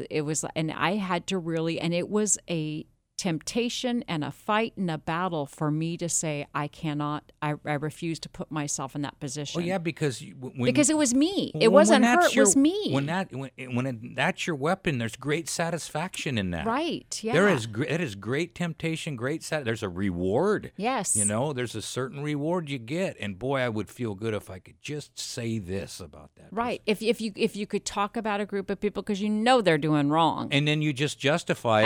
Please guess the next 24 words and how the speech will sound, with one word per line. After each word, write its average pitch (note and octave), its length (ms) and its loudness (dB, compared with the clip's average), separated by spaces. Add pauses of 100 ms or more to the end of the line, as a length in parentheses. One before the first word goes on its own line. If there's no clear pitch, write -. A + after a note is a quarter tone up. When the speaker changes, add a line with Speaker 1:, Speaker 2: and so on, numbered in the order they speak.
(120)
Speaker 2:
it G2+ 60 -2
by A#2 140 4
Speaker 1:
Abs- A2 80 2
Speaker 2:
saying, G#2+ 420 0
you A#2 80 0
know, G#2 220 0
"They're, C3+ 160 0
bless G#2 400 -2
their E2 220 -6
hearts." D#2+ 240 -10
Speaker 1:
And G3 180 2
then F#3+ 240 -2
let's F3 340 0 (120)
pray F3+ 180 8
for E3+ 180 0
them. D3+ 300 2
Speaker 2:
<laughs> C#3+ 40 -4
Let's D3+ 200 0
pray G#2 260 0
for F#2+ 160 -4
them. E2+ 320 -4
Speaker 1:
<laughs> - 60 -20 (140)
Right. E3 240 0
Speaker 2:
Right. E3+ 640 2